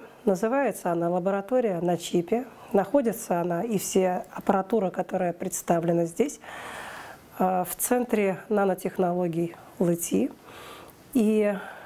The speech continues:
является, э, нашей авторской собственностью, нашей уникальной разработкой. Итак, на сегодняшний момент очень важно стоит задача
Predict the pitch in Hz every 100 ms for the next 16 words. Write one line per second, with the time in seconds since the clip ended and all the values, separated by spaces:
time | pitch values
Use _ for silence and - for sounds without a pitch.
0 | - - - 185 202 214 269 269 - 226
1 | 220 - - - - - - - - -
2 | - 208 208 202 - 202 190 247 208 -
3 | 196 - 190 175 - - - 208 196 -
4 | 214 233 - 294 302 - - - - 262
5 | - 202 185 214 208 196 185 185 170 196
6 | - 190 - - - - - - 233 214
7 | 170 - - - - - - - 208 -
8 | 247 285 240 - 214 190 208 302 - -
9 | - - - - - 226 233 - 202 208
10 | 254 220 - 208 202 180 185 170 247 -
11 | 180